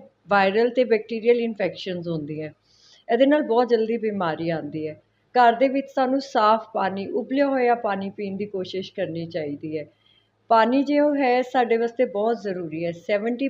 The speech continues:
percent of our body is made of water। So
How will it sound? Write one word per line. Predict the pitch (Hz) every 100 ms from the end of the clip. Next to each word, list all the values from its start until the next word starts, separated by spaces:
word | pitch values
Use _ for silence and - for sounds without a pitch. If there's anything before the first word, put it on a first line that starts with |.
| 240
percent | 233 233 240 233 226
of | 220 226
our |
body | 214 185 165 165 160 -
is | 208 202
made | 202 180 185
of | 180 -
water। | 165 147 - 143 - _ _ _ _ - -
So | 269 277